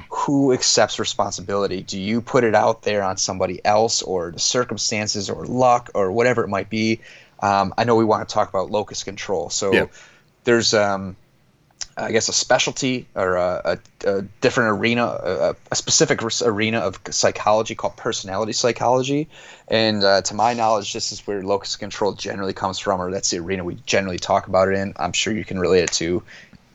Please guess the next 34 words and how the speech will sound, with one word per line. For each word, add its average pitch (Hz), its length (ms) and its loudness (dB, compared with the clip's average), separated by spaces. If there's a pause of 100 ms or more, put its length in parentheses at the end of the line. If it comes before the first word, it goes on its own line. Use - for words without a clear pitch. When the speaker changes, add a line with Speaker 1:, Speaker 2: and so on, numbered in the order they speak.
(160)
Speaker 1:
psychology 95 600 4
Speaker 2:
Yeah, 87 100 -6
Speaker 1:
in - 80 -14
general. 90 280 -8
Speaker 2:
in 98 80 -6
general. 69 380 -8
Speaker 1:
Um, 107 360 0 (200)
but, 117 340 2
but 120 140 2
in, 120 160 0
so 123 140 0
in 120 260 0
personality 113 540 0
psych, 104 360 0
we, 90 280 -4
we, 98 280 -2
we 98 120 -2
define 104 580 -2
in 104 220 -8
locus 110 340 0
of - 80 -14
control 95 420 -2
is, 87 160 -2
is, 90 360 0
uh, 90 280 2 (340)
how 131 140 2
much 123 160 2
a - 40 -6
person 110 340 -2
believes 95 460 -4 (160)
they, 104 380 2
uh, 87 300 2
have 110 200 -4
control 95 560 2